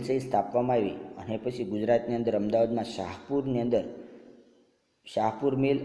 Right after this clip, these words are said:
અને કેલિકો મિલની સ્થાપના થઈ. ભારતમાં સૌપ્રથમ મુંબઈની અંદર સુતરાઉ કાપડની મિલની સ્થપાઈ, ત્યારબાદ ગુજરાતની અંદર બે મિલ, અમદાવાદની અંદર શાહપુર અને કેલિકો મિલની સ્થાપના થઈ. શરૂઆતમાં મોટાભાગની મિલો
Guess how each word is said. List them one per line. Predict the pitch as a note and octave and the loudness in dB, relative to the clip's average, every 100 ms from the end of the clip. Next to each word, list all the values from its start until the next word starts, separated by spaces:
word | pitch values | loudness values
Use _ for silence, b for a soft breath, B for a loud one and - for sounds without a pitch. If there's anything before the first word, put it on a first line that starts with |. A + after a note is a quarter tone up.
| - | -2
અને | A#2 A#2 E2+ - | -2 0 -2 -6
કેલિકો | A2+ A#2+ B2+ C#3 | 0 0 2 2
મિલની | B2 A2+ A2+ B2 - | 2 2 0 0 -4
સ્થાપના | - G2+ G2+ G2+ F#2 | -4 -2 -2 -4 -8
થઈ. | - - - - - _ _ _ b b b _ | -12 -16 -20 -20 -20 _ _ _ b b b _
ભારતમાં | G2 G#2 A#2+ - C3 C3 B2+ | -2 0 0 0 0 0 0
સૌપ્રથમ | G#2 A2 A2+ A#2 A2+ A#2 A#2+ A#2 | 0 0 0 0 0 0 0 0
મુંબઈની | G#2+ A2+ C3+ C3+ B2+ | 2 4 4 4 2
અંદર | B2+ B2+ | 2 0
સુતરાઉ | A2+ B2 A#2+ A#2 | -2 0 0 2
કાપડની | A#2+ B2 A#2+ A#2+ | 0 0 0 2
મિલની | A#2+ A#2+ A#2 | 2 0 -2
સ્થપાઈ, | - A2 A#2 B2+ - - - | -4 -2 0 -2 -4 -16 -2
ત્યારબાદ | A2+ A2+ A#2 B2 | 0 4 2 2
ગુજરાતની | A2 A2 A2+ B2+ | 0 2 2 2
અંદર | A#2+ G#2+ A#2+ | 0 0 4
બે | C#3 A2+ | 4 4
મિલ, | E2 - - - - | 0 -4 -12 -16 -8
અમદાવાદની | G#2+ A#2+ B2+ A#2+ B2 | -4 4 6 6 2
અંદર | A2+ G#2+ - | 2 2 2
શાહપુર | G2+ G#2 C3+ C#3 B2 | 0 0 0 2 2
અને | A#2+ B2 | 0 0
કેલિકો | A2+ A2 A2 A2 G#2+ | 0 0 0 0 0
મિલની | G#2 A2+ D#3 - B B - | 0 0 -2 -6 B B -20
સ્થાપના | - - G2 G2 G2+ F2+ G2 | -20 -4 -2 -2 -6 -10 -10
થઈ. | G2 - - - _ _ b b b b b b b b b b b | -14 -16 -20 -20 _ _ b b b b b b b b b b b
શરૂઆતમાં | - B2+ A#2+ C3+ C3+ C3+ | -2 4 6 6 4 0
મોટાભાગની | A#2+ - A#2 A#2+ A#2+ B2+ | 0 2 4 4 4 2
મિલો | B2 | 2